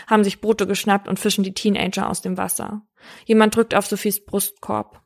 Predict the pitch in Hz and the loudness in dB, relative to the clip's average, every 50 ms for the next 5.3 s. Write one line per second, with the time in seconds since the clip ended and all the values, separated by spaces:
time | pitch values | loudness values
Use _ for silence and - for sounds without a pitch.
0 | _ - - 202 - - 196 - - 190 190 - - 190 - - - - - - | _ -8 -8 -8 -6 -8 -6 -2 0 0 0 0 -2 -4 -4 -6 -8 -8 -10 -14
1 | - _ _ _ _ _ _ _ _ _ - - - - - - - 226 220 233 | -18 _ _ _ _ _ _ _ _ _ -20 -20 -18 -18 -8 0 2 2 4 4
2 | 240 240 226 226 226 226 220 233 208 220 214 233 220 - 226 220 220 226 190 220 | 4 4 4 4 4 4 4 2 0 2 2 2 2 4 4 4 4 4 2 2
3 | 220 208 208 208 - - 202 - 214 - 214 202 202 - 208 196 202 208 208 208 | 2 2 0 0 -2 -2 0 0 0 2 0 -2 -2 -2 0 2 6 6 6 6
4 | 202 208 185 185 180 - 180 - - 196 185 185 185 185 202 196 190 196 196 - | 4 2 0 0 -2 -2 -4 -6 -4 -4 -2 -2 0 2 4 4 4 4 0 -2
5 | - 202 196 196 208 214 | -6 -6 -6 -8 -10 -12